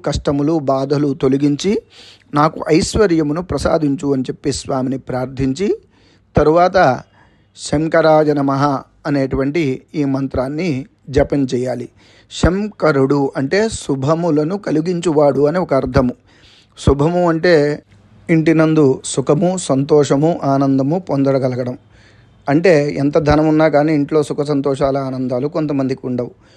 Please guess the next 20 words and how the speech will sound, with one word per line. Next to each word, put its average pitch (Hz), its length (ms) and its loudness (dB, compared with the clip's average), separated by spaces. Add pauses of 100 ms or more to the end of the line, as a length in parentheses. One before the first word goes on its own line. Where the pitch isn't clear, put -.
(240)
కొంతమంది 165 500 2
దగ్గర 160 560 2 (160)
సుఖ 143 220 -4
సంతోషాల 151 600 4
ఆనందాలు 139 520 2
ఉంటాయి 139 340 -2
కానీ 135 300 -2
ధనం 127 360 -6
ఉండదు. 123 320 -8 (480)
ఇలాగ 185 280 4
రకరకాలుగా 147 680 2
ఉన్నటువంటి 135 480 -2
బాధలన్నీ 131 720 -2
కూడా 127 260 -2
తొలగి 135 480 -2 (400)
శుభమును 147 500 0
కలిగించుటకై 135 800 0 (440)
చాలా 135 320 2 (180)
సులువుగా 156 640 2
చెప్పబడినటువంటి 135 1120 -2